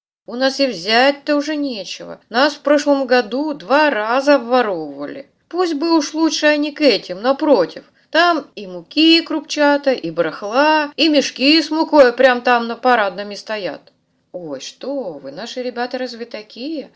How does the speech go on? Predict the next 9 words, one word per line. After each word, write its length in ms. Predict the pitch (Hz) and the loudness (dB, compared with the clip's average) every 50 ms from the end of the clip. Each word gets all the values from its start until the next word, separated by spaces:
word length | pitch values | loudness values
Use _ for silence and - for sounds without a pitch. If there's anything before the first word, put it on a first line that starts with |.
| _ | _
Наши 400 | - 180 180 165 175 185 - 196 | -16 -12 -12 -10 -10 -12 -12 -12
ребята 340 | 180 214 208 233 226 233 - | -12 -12 -12 -12 -12 -10 -10
не 140 | 277 294 311 | -10 -8 -4
воруют. 680 | 320 349 349 311 247 214 240 277 294 285 269 269 _ _ _ _ _ _ | 0 2 2 2 0 -2 -6 -6 -6 -6 -8 -10 _ _ _ _ _ _
Так, 400 | - 339 403 427 381 302 269 - | -14 -10 -8 -6 -6 -6 -8 -8
где-нибудь 440 | - - 254 247 233 240 226 240 240 | -4 -2 -2 -2 -2 -4 -6 -8 -4
картошечки 680 | - - 262 262 - 247 226 208 - 208 - - - 208 | -2 0 0 0 -2 -4 -8 -8 -8 -10 -12 -12 -12 -14
пострелять 640 | - 196 196 - - 226 220 208 190 175 165 165 165 | -18 -18 -18 -16 -16 -14 -10 -6 -6 -6 -6 -6 -8
заходят». 640 | 165 185 - - 185 170 151 - 139 135 - - | -10 -12 -10 -10 -10 -10 -10 -10 -12 -14 -14 -18